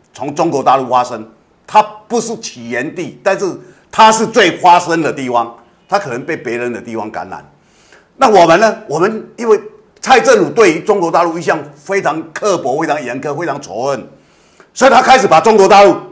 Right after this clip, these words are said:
哦，这些封了，那些封了，甚至你来这边的观光客通通驱逐出境，赶回去。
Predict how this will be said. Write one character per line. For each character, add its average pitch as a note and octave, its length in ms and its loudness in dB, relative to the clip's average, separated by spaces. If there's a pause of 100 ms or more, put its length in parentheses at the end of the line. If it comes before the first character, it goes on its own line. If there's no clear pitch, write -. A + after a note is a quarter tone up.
哦， A2+ 260 -6
这 D#3 140 -6
些 C#3 160 -4
封 C#3 220 -2
了， A#2 100 -4
那 C3 120 0
些 C3+ 80 -8
封 B2+ 240 -4
了， A2 120 -6 (280)
甚 B3+ 300 2
至 A#3+ 140 2
你 E3 400 -2 (440)
来 G3+ 200 4
这 A#3+ 140 2
边 A#3+ 120 4
的 G#3+ 80 4
观 A3 180 4
光 G#3+ 120 6
客 G#3+ 140 6
通 A3 180 2
通 A3 120 4
驱 A3 160 -4
逐 F3+ 140 4
出 G3 120 2
境， F#3 200 -2
赶 C#3 160 0
回 D3 100 0
去。 F#3 240 -8